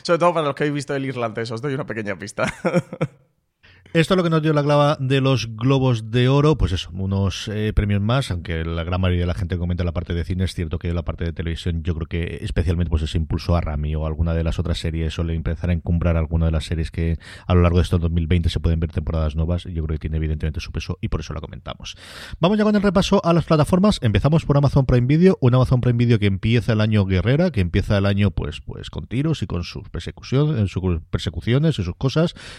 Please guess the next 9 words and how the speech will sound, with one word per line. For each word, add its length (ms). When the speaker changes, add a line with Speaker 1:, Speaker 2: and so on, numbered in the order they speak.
Speaker 2:
estrenando 460
Treadstone, 640
su 80
primera 240
temporada, 420
el 140
diez 160
de 80
enero. 280